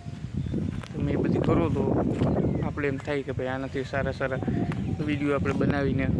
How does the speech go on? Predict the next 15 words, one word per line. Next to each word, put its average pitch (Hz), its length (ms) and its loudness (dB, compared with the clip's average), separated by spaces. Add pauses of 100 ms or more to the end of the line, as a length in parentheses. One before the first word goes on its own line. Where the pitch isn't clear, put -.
(720)
દેવા 143 220 2
જોઈએ - 260 2 (640)
અને - 100 4
બતાવવું 151 580 4
જોઈએ. 151 280 4 (1040)
તો 135 140 2
તમે 139 260 2
એ 143 240 2
બધી 143 260 2
કરજો, 156 400 0 (960)
વીડિયો 143 300 2
કેવા 143 280 2
જોવા 147 280 2
છે - 140 -2
કહેજો, 147 420 0